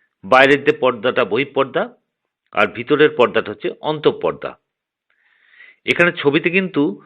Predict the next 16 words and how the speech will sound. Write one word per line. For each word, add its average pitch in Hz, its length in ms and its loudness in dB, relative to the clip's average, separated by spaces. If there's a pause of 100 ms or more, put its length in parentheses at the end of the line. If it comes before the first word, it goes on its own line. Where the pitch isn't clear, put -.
(240)
মাইটোকন্ড্রিয়াটাকে 147 840 2
কেটে 170 340 0
দেখানো 143 340 0
হয়েছে 90 300 -10 (180)
প্রস্থচ্ছেদ 165 600 -2
করে, 76 180 -6 (1000)
ভিতরটা 147 360 0
যাতে 147 240 4
দেখা 117 280 4
যায় 175 220 0
সেই 90 200 -4
জন্যে। 73 260 -12 (1400)
এই 95 140 -10
বহিঃপর্দা 196 640 0
আর 180 80 4
অন্তঃপর্দার 160 720 0